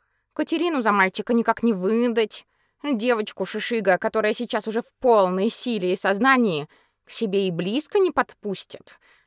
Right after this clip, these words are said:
Собак натравят или в болото сбросит. Из её владений только девочка или девушка выйти может. Так ведь не просто выйти, а ещё и вывести кого-нибудь.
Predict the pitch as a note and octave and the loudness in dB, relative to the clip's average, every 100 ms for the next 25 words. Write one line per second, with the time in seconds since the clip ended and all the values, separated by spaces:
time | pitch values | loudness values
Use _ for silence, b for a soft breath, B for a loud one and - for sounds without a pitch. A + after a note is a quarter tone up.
0 | b - E4+ E3 F#3+ - C4 - B3+ G#3+ | b -2 2 4 2 2 0 2 4 4
1 | G3+ - G#3 A#3+ F#3 - F3 E3+ E3 C#3+ | 2 -2 -2 0 -2 -8 -4 4 4 4
2 | D3+ G3+ D#4 B3 B3+ D#3 - - - _ | 0 0 -2 -2 0 0 -2 -10 -16 _
3 | _ _ _ _ - G3 F#3+ F#3+ F#3+ G3+ | _ _ _ _ -6 -2 0 0 2 2
4 | G3+ G3 G#3 G#3 G#3+ - F#3 G#3+ G#3+ G#3 | 2 2 0 0 -2 -2 0 0 0 -4
5 | - G#3 G#3 F3+ D4 D#4+ - E4 B3+ G3 | -2 0 0 0 0 -2 -2 -2 0 -4
6 | - F#3 F#3 D#3+ E3 - - b b b | -4 -4 0 0 0 -8 -16 b b b
7 | b b A#3+ A#3 A3+ G#3 A#3+ A#3+ F#3+ F#3 | b b -2 0 -4 -2 0 0 0 0
8 | E3+ - D#4+ F4+ G4 C4 - F#3 D3 D3 | 0 -2 0 4 4 4 -2 -2 -2 -4
9 | D#3+ F#3+ E3 D3 C#3+ D3 A#3+ - - - | -6 -2 -2 -2 -8 -6 -6 -6 -10 2
10 | G#4+ F4 A3+ F3+ D#3 - | 2 4 2 0 -2 -6